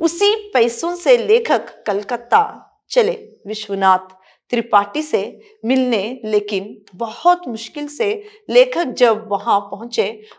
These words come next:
उनको पता चला कि विश्वनाथ जी कल रात चुनार चले गए। तो फिर इनको दूसरी स्कूल में इनके चाचा से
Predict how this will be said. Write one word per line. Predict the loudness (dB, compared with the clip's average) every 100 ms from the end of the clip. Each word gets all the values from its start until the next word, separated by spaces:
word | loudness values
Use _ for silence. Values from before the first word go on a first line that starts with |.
| -6
उनको | -4 0 2
पता | 2 0 2 2
चला | 2 4 6 6 2 -14 -20 _ _ _ _
कि | -2 -2 -4 -12 _ -8
विश्वनाथ | -6 -4 0 2
जी | 0 -2 -4 -4 -10 2
कल | 2 4
रात | 2 2 0 -6
चुनार | -10 -4 -2 -2
चले | -4 -6 -6
गए। | -8 -14 -18 _ _ _ 2
तो |
फिर | 4 2 2 2 0 -8 -20 _ _ _
इनको | 4 4 6 6 6
दूसरी | 2 -6 -6 -4 2 2
स्कूल | 0 -4 -2 0
में | 2 2 0 -8 -6 -2
इनके | -2 0 -4
चाचा | 0 0 0 2 0
से | 2 2 2 -2